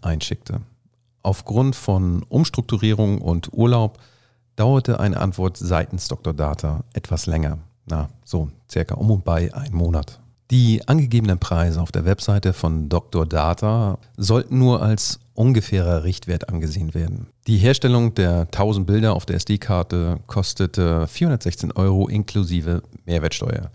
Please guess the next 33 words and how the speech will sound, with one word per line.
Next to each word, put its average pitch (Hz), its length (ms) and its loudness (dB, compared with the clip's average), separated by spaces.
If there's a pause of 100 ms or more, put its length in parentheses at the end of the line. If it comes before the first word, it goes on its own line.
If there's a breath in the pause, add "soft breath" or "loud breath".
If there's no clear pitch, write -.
(120)
Das 135 160 -4
Gute 175 200 0
daran, 98 360 0
der 90 120 0
Betrag - 580 -4
wird 85 180 -2
erst - 160 -6
fällig, 95 380 0
wenn 90 320 2
die 90 260 0
Datenwiederherstellung 85 960 0
erfolgreich - 580 -4
war. - 180 -4 (420)
Ansonsten 107 520 0
zahlt 87 280 0
man 76 260 -4 (140)
keinen 78 260 -2
Cent. 80 360 -6 (180)
Das 85 200 -6
ist 87 120 -2
schon 98 140 -2
mal 87 260 2 (500 loud breath)
super. 110 580 0 (260)
Ja, 92 260 2 (200)
leider 98 680 2
hatte 120 200 2
Doktor 107 260 0
Data 95 480 2
keine 98 300 0
Erfahrungswerte 90 760 0
mit 76 180 -4 (220)
dieser 95 340 0
S-D-Karte, - 800 -6